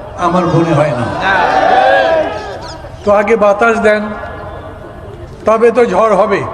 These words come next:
তারপরে তো আন্দোলন হবে। আপনারা কর্মচারী সারা দেশে কতজন আছেন? বলেছেন পনেরো লাখ, চোদ্দ লাখ। কতজন আছেন এখানে?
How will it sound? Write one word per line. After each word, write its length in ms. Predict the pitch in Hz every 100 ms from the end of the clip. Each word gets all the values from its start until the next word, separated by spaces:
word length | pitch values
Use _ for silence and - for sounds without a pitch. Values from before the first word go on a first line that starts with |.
| - - - - - - - - - -
তারপরে 460 | 196 202 233 240 233
তো 100 | 240
আন্দোলন 400 | 240 226 240 233
হবে। 340 | 208 220 202 139 - - - - - - - - - -
আপনারা 500 | 202 - 240 240 240
কর্মচারী 760 | 214 226 220 226 220 226 226
সারা 340 | - 208 214 214
দেশে 300 | 208 202 226
কতজন 460 | 214 196 214 202 214
আছেন? 320 | 175 - 143 110 - 131 - - - - 180
বলেছেন 600 | 190 226 214 233 254 247 - - 196 196 185
পনেরো 340 | 220 226 233
লাখ, 440 | 220 214 - - -
চোদ্দ 260 | 214 190
লাখ। 300 | 233 208 135 151 143 185 - 160 - - - - - - - -
কতজন 460 | 220 226 226 240
আছেন 280 | 220 - 202
এখানে? 300 | 170 160 131